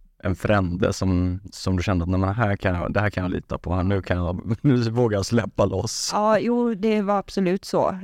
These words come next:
Speaker 2: Ehm, och, eh, när vi,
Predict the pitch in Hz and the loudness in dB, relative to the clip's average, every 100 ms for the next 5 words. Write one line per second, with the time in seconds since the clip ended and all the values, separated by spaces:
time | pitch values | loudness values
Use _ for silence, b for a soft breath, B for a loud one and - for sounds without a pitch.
0 | 196 175 175 175 170 165 165 160 143 95 | -4 -2 0 0 0 0 -2 -2 -2 -4
1 | - - - 175 _ _ - 175 170 160 | -8 -6 -6 -6 _ _ -2 0 2 0
2 | 160 151 120 - - - - - 190 175 | 0 -4 -6 -12 -20 -20 -18 -6 -4 -2
3 | 190 196 202 | -2 0 0